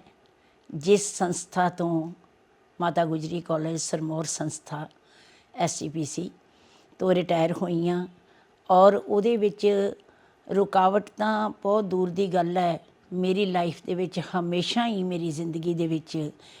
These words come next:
ਮੇਰੀ ਮਾਂ ਬੋਲੀ ਨੇ ਵਾਧਾ ਕੀਤਾ ਹੈ। ਦੂਸਰਾ ਬੇਟੇ, ਕਿ ਤਿੰਨ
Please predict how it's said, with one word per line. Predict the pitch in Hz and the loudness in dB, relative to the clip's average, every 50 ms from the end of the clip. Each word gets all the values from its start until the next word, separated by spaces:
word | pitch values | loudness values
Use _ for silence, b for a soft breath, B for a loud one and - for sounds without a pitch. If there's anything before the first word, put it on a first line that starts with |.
| B B - | B B 0
ਮੇਰੀ | 185 185 175 170 175 | 2 2 2 2 0
ਮਾਂ | 170 170 170 160 160 | 0 0 0 0 0
ਬੋਲੀ | 156 156 160 156 156 151 156 156 | -2 -2 -4 -4 -4 -4 -4 -2
ਨੇ | 156 156 160 156 - - 190 - | -2 -2 -2 -4 -6 -8 -14 -10
ਵਾਧਾ | 175 170 175 165 147 143 139 135 | 0 2 2 2 2 -2 -8 -10
ਕੀਤਾ | - - - - - - | -10 -16 -20 -18 -16 -16
ਹੈ। | - - - - _ _ _ _ - - - - - - - _ - - - 160 - _ _ _ _ _ _ _ _ b b b b b b b b b b b b b b b b b b b b _ - | -16 -16 -18 -20 _ _ _ _ -20 -20 -20 -20 -20 -20 -20 _ -20 -20 -20 -20 -20 _ _ _ _ _ _ _ _ b b b b b b b b b b b b b b b b b b b b _ -2
ਦੂਸਰਾ | 196 208 214 - - 233 240 240 | 0 2 2 2 4 4 4 6
ਬੇਟੇ, | 208 214 214 220 220 226 220 | 4 4 0 2 2 0 2
ਕਿ | 220 - 226 | 2 0 -2
ਤਿੰਨ | 226 - - - 226 220 226 233 233 226 214 196 190 185 185 | -2 -4 -2 2 4 4 4 4 2 2 0 0 0 -2 -2